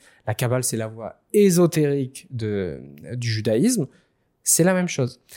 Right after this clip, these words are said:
Donc après, euh, dans les différences, évidemment, il y a des, il y a des distinctions. Elles parlent pas exactement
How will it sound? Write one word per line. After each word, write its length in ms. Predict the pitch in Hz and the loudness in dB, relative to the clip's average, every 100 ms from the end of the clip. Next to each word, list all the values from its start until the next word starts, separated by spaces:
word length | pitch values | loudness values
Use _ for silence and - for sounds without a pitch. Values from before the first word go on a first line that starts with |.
| - | -4
Donc 140 | 156 185 | 0 0
après, 380 | - - 233 214 | 0 2 4 4
euh, 280 | 160 143 | 4 4
dans 160 | 139 165 | 2 0
les 120 | 170 | 0
différences, 800 | 156 160 175 165 170 190 - - _ _ _ _ _ | 0 0 0 0 0 0 0 -4 _ _ _ _ _
évidemment, 500 | - 147 156 165 170 | 2 4 4 2 2
il 80 | 180 | 2
y 20 | |
a 60 | 156 | 0
des, 100 | 139 | 2
il 260 | 135 135 135 | 2 2 0
y 80 | |
a 40 | 139 | -2
des 100 | 131 | -4
distinctions. 720 | 127 127 147 143 - 202 226 - _ _ _ | -2 0 0 0 0 0 0 -6 _ _ _
Elles 160 | - 131 | -2 0
parlent 220 | 131 131 | 0 -2
pas 280 | - 160 - - | -2 -4 -2 0
exactement 1120 | 147 135 139 208 - - - 175 175 175 | 2 2 2 2 2 -2 0 2 2 -2